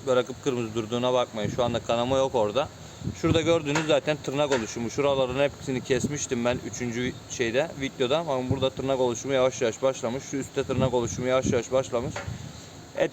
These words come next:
kendini tamamladıkça tırnak da kendini tamamlamaya başlayacak. Şu üstteki tabakayı alacağız. Normalde şunun alınması gerekiyor. Şu an özellikle almıyorum ki bu tarafa baskı uygulasın. Yani uygulayacaksa bile buraya uygulasın. Şu kısımlara fazla baskı gelmesin diye.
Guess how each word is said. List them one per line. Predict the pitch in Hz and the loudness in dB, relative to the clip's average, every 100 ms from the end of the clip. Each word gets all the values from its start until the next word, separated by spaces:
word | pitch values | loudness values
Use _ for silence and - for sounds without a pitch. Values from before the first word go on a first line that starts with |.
| - | 0
kendini | 165 156 170 | 0 0 0
tamamladıkça | 180 170 147 123 117 - | 2 4 4 2 0 -2
tırnak | 165 147 151 147 | -2 0 0 0
da | 139 | 0
kendini | 139 131 143 | 2 2 0
tamamlamaya | 139 139 127 123 127 139 | 0 2 2 2 2 4
başlayacak. | 143 117 117 139 147 | 4 2 0 -2 -2
Şu | 147 | -4
üstteki | 135 135 135 | -2 -2 0
tabakayı | 139 135 131 123 | 2 2 2 2
alacağız. | 139 117 117 117 | 2 2 0 2
Normalde | 143 151 156 170 | 2 2 2 0
şunun | - 175 | 0 2
alınması | 160 156 151 - | 2 2 0 0
gerekiyor. | 170 165 135 - 170 190 - - - - - | 2 4 2 2 2 2 -6 -16 -16 -14 -2
Şu | - | 2
an | 175 | 4
özellikle | 165 151 160 180 156 | 4 2 2 2 4
almıyorum | 143 131 135 156 185 | 4 4 4 4 4
ki | 190 185 139 165 | 2 2 0 -2
bu | |
tarafa | 180 165 139 147 | 2 4 4 4
baskı | 135 120 - | 2 0 -2
uygulasın. | 123 113 117 120 170 175 - - - - | -2 2 2 2 -2 -4 -8 -10 -2 0
Yani | 123 127 - | 2 2 2
uygulayacaksa | 135 131 143 165 156 - | 2 2 4 4 4 2
bile | 127 160 | 4 2
buraya | 143 143 143 | 4 4 4
uygulasın. | 135 117 117 113 - 143 - - - | 4 4 2 0 -4 0 0 0 -4
Şu | 139 | -6
kısımlara | 131 135 127 127 139 | -6 -2 0 2 4
fazla | - 139 - 147 135 | 2 2 2 2 2
baskı | 120 - 131 | 0 0 2
gelmesin | 131 127 117 117 113 | 2 2 0 -2 0
diye. | 135 | 0